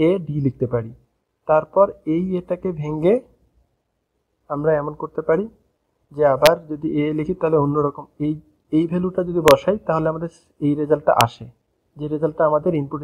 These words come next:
স্ট্রিংয়ের সাথে মিলে না। তাহলে এটা আমাদের, এই অ্যাপ্রোচে আমাদের গিয়ে লাভ নেই। তাহলে পরে যদি আরেকটা দেখি সি, এই এটাকে যদি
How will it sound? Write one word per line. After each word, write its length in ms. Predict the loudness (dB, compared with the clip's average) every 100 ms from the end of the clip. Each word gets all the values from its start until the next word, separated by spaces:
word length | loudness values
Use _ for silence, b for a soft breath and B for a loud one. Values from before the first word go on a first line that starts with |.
| -10
স্ট্রিংয়ের 300 | -12 -12 -14
সাথে 180 | -10 -10 -10 _ _ _ -6
মিলে 260 | -2 0 -2
না। 80 | -6 -18 _
তাহলে 180 | _ -6 -2
এটা 100 | 0
আমাদের, 200 | 0 -2 -8 _ _ _ _
এই 100 | -2
অ্যাপ্রোচে 340 | -2 -2 -8 -4
আমাদের 220 | -2 -2 -4
গিয়ে 120 | -2 4
লাভ 100 | 4 4
নেই। 100 | -6 -18 _ _ _ _
তাহলে 160 | -14 -4 2
পরে 140 | 2 2
যদি 100 | 0
আরেকটা 240 | 0 0 -4 -4
দেখি 220 | -8 -10 -10 -14
সি, 180 | _ -6 -6 -8 _ _ _ _ _
এই 140 | -4 -4 -6
এটাকে 260 | -8 -8 -8
যদি 120 | -4